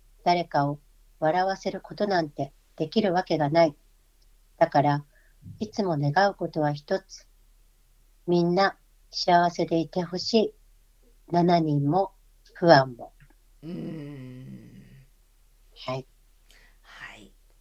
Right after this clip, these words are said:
Speaker 2: そうですね。うーん。
Speaker 1: 本当にそう思います。
Speaker 2: はい。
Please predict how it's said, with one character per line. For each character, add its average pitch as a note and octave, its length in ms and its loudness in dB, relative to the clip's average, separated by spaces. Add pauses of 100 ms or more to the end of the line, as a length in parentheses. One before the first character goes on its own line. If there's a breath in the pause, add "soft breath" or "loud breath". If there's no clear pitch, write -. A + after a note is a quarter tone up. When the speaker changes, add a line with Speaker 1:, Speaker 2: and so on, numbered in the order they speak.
Speaker 2:
そ - 220 -20
う - 40 -20
で - 80 -20
す - 200 -20
ね。 G#3 380 -16 (580)
う D#3 40 -20
ー - 20 -20
ん。 C#3 240 -20 (340)
Speaker 1:
本 E3 300 -4
当 E3 140 -2
に D#3+ 120 0
そ D#3+ 200 -2
う - 80 4
思 D#3 220 0
い D#3 80 -2
ま D3+ 200 2
す。 - 200 -20 (200)
Speaker 2:
は - 300 -20
い。 A#2+ 160 -16